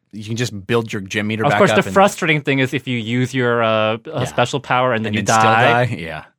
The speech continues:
Speaker 2: then it, the game remembers that,
Speaker 1: <laughs>
Speaker 2: like, it still maintains that, so you have to, like, uh, it's like, "I guess I should die twelve more times in order to,
Speaker 1: <laughs> Yeah.
Speaker 2: to get the power meter back."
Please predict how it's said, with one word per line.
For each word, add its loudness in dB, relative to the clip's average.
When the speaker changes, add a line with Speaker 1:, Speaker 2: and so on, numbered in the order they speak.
Speaker 2:
then 0
it, -2
the -4
game 2
remembers 2
that, 0
Speaker 1:
<laughs> -
Speaker 2:
like, -2
it -4
still -2
maintains -4
that, -2
so -10
you -4
have -4
to, -10
like, -6
uh, 2
it's -6
like, -6
"I 0
guess -2
I 0
should -6
die 0
twelve -2
more -4
times 0
in -2
order -4
to, -2
Speaker 1:
<laughs> -
Yeah. -2
Speaker 2:
to -6
get 2
the -4
power 2
meter -2
back." -4